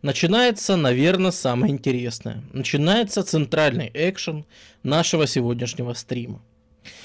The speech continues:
Это мы сейчас говорим о шестьдесят пятом, а весь экшен начнется в шестьдесят шестом, то есть мы близко.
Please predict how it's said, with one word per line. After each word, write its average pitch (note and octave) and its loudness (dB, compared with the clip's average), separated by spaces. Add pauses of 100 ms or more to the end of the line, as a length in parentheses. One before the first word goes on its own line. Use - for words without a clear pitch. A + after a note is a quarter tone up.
(200)
Это A#3 2
мы F#3 4
сейчас E3+ 2
говорим F3+ 4
о F3+ 4
шестьдесят G3 2
пятом, F3 2 (1400)
а B2 -6 (160)
весь E3 2
экшен D#3+ -2
начнется C#3 -4
в - -8
шестьдесят C#3 -4
шестом, G3 0 (580)
то G#3+ 0
есть G#3 0
мы D3+ 2
близко. B2 -2